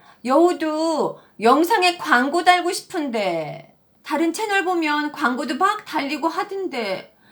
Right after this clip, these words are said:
아, 여우 슬프다. 사랑님들 중에 사업하시는 분들도 계시죠? 제가 홍보 효과 팍팍 나게 해드릴게요. 한번 맡겨보세요.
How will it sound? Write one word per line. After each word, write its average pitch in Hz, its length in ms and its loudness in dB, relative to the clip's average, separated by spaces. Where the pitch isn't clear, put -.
아, 440 340 -6
여우 277 260 2
슬프다. 480 560 -10
사랑님들 480 640 -2
중에 311 720 -4
사업하시는 554 720 0
분들도 311 420 -2
계시죠? 311 800 0
제가 196 920 2
홍보 494 540 2
효과 208 680 2
팍팍 - 720 -4
나게 285 300 4
해드릴게요. 427 720 -4
한번 466 720 4
맡겨보세요. 277 1200 0